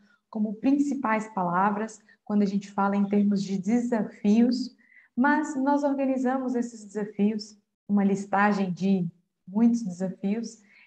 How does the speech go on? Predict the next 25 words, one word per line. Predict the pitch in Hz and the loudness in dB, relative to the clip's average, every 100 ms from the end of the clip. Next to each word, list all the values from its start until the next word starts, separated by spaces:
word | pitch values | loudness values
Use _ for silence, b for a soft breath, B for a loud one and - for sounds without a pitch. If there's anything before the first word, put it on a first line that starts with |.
| _ | _
em | 247 247 247 247 247 | 2 4 4 2 0
três | 240 254 254 | 0 2 2
grandes | 233 240 240 202 | 2 4 4 4
blocos. | 180 175 165 - - - b b _ _ | 0 -2 -2 -8 -20 -20 b b _ _
Desafios | 170 208 269 285 285 | -4 -2 2 4 4
de | 269 | 2
caráter | 254 226 - 214 | 2 2 0 -4
sanitários | - 220 208 208 185 220 247 | -2 -2 0 2 2 2 -2
relacionados | 220 202 190 190 190 190 | -4 -4 -4 -6 -6 -8
com | 190 | -8
a | |
pandemia, | 180 175 170 170 196 208 - b b b | -4 -4 -2 -2 -2 -2 -6 b b b
desafios | - 226 - 294 285 - - - B B - | -4 -2 0 4 4 4 0 -6 B B -8
relacionados | 226 226 226 233 214 | -4 -2 0 0 0
ao | 226 226 | 0 0
setor | 226 214 - 233 269 | -4 -8 -2 2 4
de | 247 247 | 2 0
turismo | 214 220 220 | 0 0 0
e | 220 | -2
sua | - 220 | -6 -10
capacidade | 202 190 196 - 220 196 | -6 -6 -2 0 2 0
de | 196 | -2
resposta, | 190 185 - 214 254 254 | -4 -6 -2 2 2 0
de | 208 190 | -6 -4
reinvenção, | 196 196 180 180 - - 180 233 | -2 -2 -4 -12 -10 -4 -2 -2